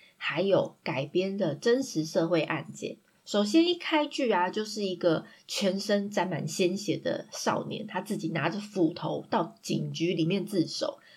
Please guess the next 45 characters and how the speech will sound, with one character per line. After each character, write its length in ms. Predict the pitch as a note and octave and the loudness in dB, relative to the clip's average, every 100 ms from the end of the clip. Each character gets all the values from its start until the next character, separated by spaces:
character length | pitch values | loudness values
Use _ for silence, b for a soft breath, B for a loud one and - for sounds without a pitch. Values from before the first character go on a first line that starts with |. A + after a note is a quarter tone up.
| b | b
他 120 | A3+ | -4
说 420 | A3 G#3+ G3+ A3 - | 0 0 -2 -4 -6
自 120 | G3+ | -4
己 140 | D#3 | -2
杀 380 | D#3 - F#3 D#3+ | -2 0 0 2
了 100 | D#3 | 2
人。 220 | D#3 C#3+ - _ b b b b | 2 -4 -8 _ b b b b
这 140 | - D#4+ | 4 4
就 120 | D4+ | 2
是 200 | D4 C4 | 0 0
延 360 | - F#3 G3 | 2 4 4
和 300 | A3 G#3+ F3+ | 2 6 4
国 300 | F#3 F3 E3+ | 4 2 2
小 280 | G#3+ - - | 2 -2 -2
学 300 | C#3+ - D#3+ | -4 0 0
童 300 | E3 D3+ E3 | 0 -6 -6
凶 380 | - - G3 F#3+ | -8 -2 0 0
杀 240 | G#3 F#3 F3 | -2 0 0
案 320 | - F#3 C#3+ | -2 -4 -4
的 160 | - - | -6 -6
序 340 | - A#3 C#3+ | -4 -2 -2
章。 360 | - C#3 C#3 b b b b b | -2 -4 -4 b b b b b
那 100 | C#4 | -2
一 160 | C4 B3+ | 0 4
个 180 | A3 E3+ | 4 4
年 260 | E3+ F3 | 2 2
满 280 | A3+ B3 D3+ | 2 2 0
十 120 | E3+ | 0
三 240 | D#3+ F#3+ F#3 | 0 0 0
岁， 160 | G3 | -2
但 140 | E3+ E3+ | -2 0
是 100 | E3+ | 4
未 220 | G#3 A3 | 8 8
满 220 | D#3 B2+ | 6 -2
十 120 | - | -6
四 220 | C#3 F3+ | -6 -4
岁 240 | D#3+ F#3 D3+ | -2 0 0
的 320 | - - - | 0 -4 -6
少 300 | - A#3 C#3 | -4 0 0
年， 240 | D3+ - - - | -2 -6 -10 -8
他 120 | G3 | -4
叫 120 | F#3+ | -4
白 280 | - - E3 | -4 0 2
成 340 | - D#3 D#3+ | 2 -4 0
友。 180 | D#3+ - | 0 0